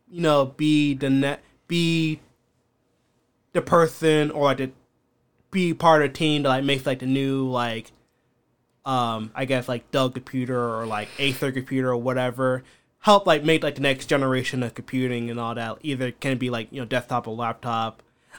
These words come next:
I know that's kind of a, you know, a far out, uh, dream that may or may not happen. Um, but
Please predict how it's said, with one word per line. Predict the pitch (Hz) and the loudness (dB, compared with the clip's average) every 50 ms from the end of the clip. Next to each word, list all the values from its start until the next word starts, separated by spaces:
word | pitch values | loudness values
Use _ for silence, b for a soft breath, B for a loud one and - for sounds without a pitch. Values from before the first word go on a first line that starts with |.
| B B | B B
I | 139 156 | 2 2
know | 160 160 156 151 | 4 6 6 6
that's | 151 147 139 - | 6 6 4 2
kind | 156 143 139 135 131 | 0 0 2 2 0
of | 117 127 | 0 -2
a, | 123 120 120 117 113 113 113 117 120 - _ - | -2 -2 -2 -4 -4 -6 -8 -10 -12 -16 _ -12
you | 143 139 | -6 -4
know, | 139 127 120 117 | -2 -2 -2 -4
a | - 117 110 | -6 -6 -8
far | - - - 135 131 127 92 | -10 -6 0 2 2 2 2
out, | 110 120 131 147 147 - - _ _ _ _ _ | 2 0 0 0 -2 -4 -10 _ _ _ _ _
uh, | - 160 156 151 | -2 0 0 0
dream | - - 165 165 165 165 165 170 165 - _ - | 2 2 0 2 2 2 0 -2 -4 -6 _ -4
that | 127 123 123 | -4 -2 0
may | 127 131 135 135 135 131 131 131 | 0 2 2 2 2 2 2 0
or | 127 | 0
may | 127 131 127 | 0 0 0
not | 127 127 120 117 | 0 -2 0 0
happen. | 120 127 135 135 - 151 147 151 151 160 151 - _ _ _ _ _ _ _ _ _ _ _ _ _ - | 2 0 0 0 0 0 0 2 0 0 -2 -6 _ _ _ _ _ _ _ _ _ _ _ _ _ -2
Um, | 131 127 123 120 120 117 110 110 113 117 - _ _ _ _ _ - | 0 2 2 2 0 -2 -4 -6 -8 -10 -14 _ _ _ _ _ 2
but | 165 160 156 151 - - | 4 6 6 4 2 -2